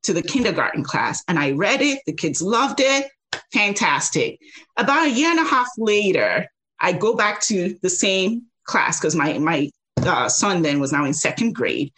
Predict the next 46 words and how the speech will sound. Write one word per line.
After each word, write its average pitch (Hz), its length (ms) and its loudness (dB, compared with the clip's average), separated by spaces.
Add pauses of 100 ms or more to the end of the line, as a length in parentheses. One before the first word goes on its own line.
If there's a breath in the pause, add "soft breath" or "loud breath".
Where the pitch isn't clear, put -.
(380 loud breath)
And 180 100 0
I 170 80 0
take 196 200 -2
a 302 40 -2
totally 185 380 -2
different 127 400 -4
book 117 220 -4 (100)
and 156 120 0
I 160 120 0
read. 131 440 -4 (440 loud breath)
And 180 420 0
there 190 100 0
was 185 140 0
a 170 60 0
little 196 380 0
boy 135 340 0
that 143 180 0
raised 165 260 -2
his 233 160 -2
hand 101 540 0
and 175 140 -2
he 196 140 0
was 170 200 -2
like, 147 460 0
uh, 170 180 0
"Shay's 285 420 0
mom?" 226 320 2 (220)
And 214 140 0
I 220 80 0
was 208 160 -2
like, 208 200 -2
"Yeah." 214 320 0
He's 240 160 -4
like, 202 140 -2 (560 loud breath)
"Next 349 220 0
time 381 180 2
you 330 120 2
come, 214 260 0
can 208 180 2
you 311 160 2
bring 320 320 2
that 339 300 2
book?" 370 280 2 (260)
I - 100 0
was 539 120 -2
like, 302 200 0